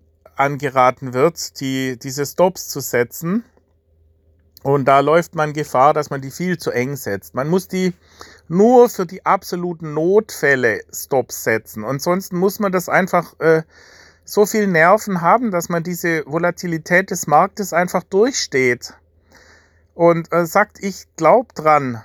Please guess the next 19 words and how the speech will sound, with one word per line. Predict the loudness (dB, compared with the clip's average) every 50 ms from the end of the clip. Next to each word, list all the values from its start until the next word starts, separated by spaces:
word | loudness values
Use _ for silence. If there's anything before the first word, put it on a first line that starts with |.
| _ _
dass | 0 0 0 -2 -4
das | -2 -2 -2 -2 -4 -12 -14 -14 -4
weitergeht." | 0 2 2 2 2 0 -4 -6 -4 -4 -2 0 0 -2 -2 -6 -12 -20 _ _
Und | -2 0 0
in | 0 0
Marktphasen, | 2 4 4 4 2 0 -6 -2 0 2 2 2 0 -2 -2 2 4 4 4 4 2 -2 -10 -10 -10 -12 -14 _ _ _ _ _ _ _ _ _ _ _
so | -8 -4 -2 -2 0 0
à | 2
la | 4 4 2 2
Draghi-Effekt, | 0 2 4 4 4 4 2 0 -8 -6 -4 -4 -4 -4 -2 -4 -4 -4 -6 _ -2
ja, | -2 -2 -2 -2 -4
wenn | -6 -6 -6 -8
Draghi | -2 2 4 4 4 4 2 -2 -6 -6 -6 -4
als | -2 -2 -2 -4 -4 -10 -14 -14 -14 -14 -16 -20 _ _ _ _ _ _ _ _ _ _ _ _ _ _ _ _ _ _ _
Präsident | -4 -2 -2 -2 -2 -4 -4 2 2 2 2 2 -2
der | -2 0
Europäischen | 0 0 2 2 2 0 2 2 4 4 4 4 2 -2 -6 -8
Zentralbank | -6 -4 -4 -4 -4 -4 0 4 4 6 6 4 2 2 0 -2 -2 -4 -8
spricht, | -10 -12 -10 -4 0 0 0 -2 -4 -12 -20 -20 _